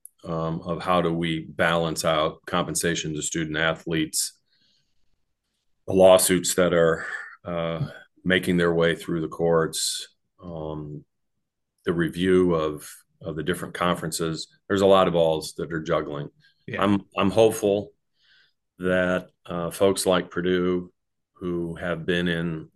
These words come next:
Speaker 1: the big, you know, who are in, you know, one of the two probably most significant conferences, um, end up on the winning side of this.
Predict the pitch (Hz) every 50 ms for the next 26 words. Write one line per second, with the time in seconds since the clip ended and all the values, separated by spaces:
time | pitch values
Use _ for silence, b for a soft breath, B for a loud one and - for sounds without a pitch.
0 | _ _ _ _ - 101 101 85 80 90 87 90 - _ - 85 80 76 80 85
1 | 85 85 87 85 85 82 82 80 - - _ _ _ _ - 87 80 78 78 82
2 | 87 90 90 85 80 80 82 78 76 - - 101 92 90 90 87 85 87 87 87
3 | - _ - 92 87 85 82 80 82 85 85 82 80 82 87 87 87 87 85 85
4 | 82 - - - - _ - - - 85 80 87 85 82 82 95 90 - 90 80
5 | - - _ b b b b b b b b b b - 95 90 90 90 - 85
6 | 80 - 90 82 80 80 80 - - _ _ _ _ _ _ _ _ _ _ _
7 | _ _ _ - 87 87 85 85 82 82 82 80 80 73 - _ _ _ _ _
8 | _ _ _ _ _ _ _ _ _ _ _ _ _ _ _ _ _ _ _ _
9 | _ _ _ _ _ _ _ _ _ _ _ _ - 104 107 107 110 110 113 110
10 | 107 107 104 110 117 117 104 - - 98 120 120 87 71 69 62 - - - -
11 | -